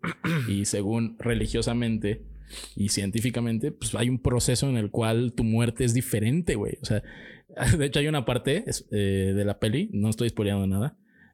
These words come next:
donde le, <laughs> donde le dice el amigo a este güey que se mete D M T, dice, "Güey, no te metas eso, vas a arruinar tu cerebro, güey". Dice, "Cuando mueras, ahí sí vas a tener el mejor trip de tu vida".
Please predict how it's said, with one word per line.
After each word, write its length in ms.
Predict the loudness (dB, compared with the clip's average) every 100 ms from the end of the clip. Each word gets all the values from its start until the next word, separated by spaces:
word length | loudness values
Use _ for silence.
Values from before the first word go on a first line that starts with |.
| _ -6
donde 300 | -2 0 0
le, 200 | 0 2
<laughs> 200 | 2 2
donde 300 | 2 2 4
le 120 | 2
dice 600 | 2 2 2 2 0 0
el 100 | 0
amigo 280 | 2 2 2
a 40 | 2
este 160 | 2
güey 180 | 2 0
que 80 | 0
se 80 | 0
mete 220 | 0 0
D 80 | 0
M 140 | 0
T, 140 | -2
dice, 240 | -2 -2 -2
"Güey, 180 | -2 -2
no 80 | -2
te 120 | -2
metas 280 | -2 -2 0
eso, 180 | 2
vas 160 | 0 0
a 40 | 0
arruinar 280 | 0 0
tu 120 | 0 0
cerebro, 420 | 2 0 2 0
güey". 160 | -2 -4 -12 -20 -20 _ -8
Dice, 140 | -4
"Cuando 260 | 0 0 2
mueras, 580 | 2 2 0 -4 -12 _ _ _
ahí 180 | 0 2
sí 120 | 2
vas 160 | 2 2
a 60 | 0
tener 380 | 2 2 0 0
el 120 | 4
mejor 380 | 4 4 0 0
trip 240 | -2 0
de 120 | 0 -2
tu 140 | -2
vida". 280 | -2 -2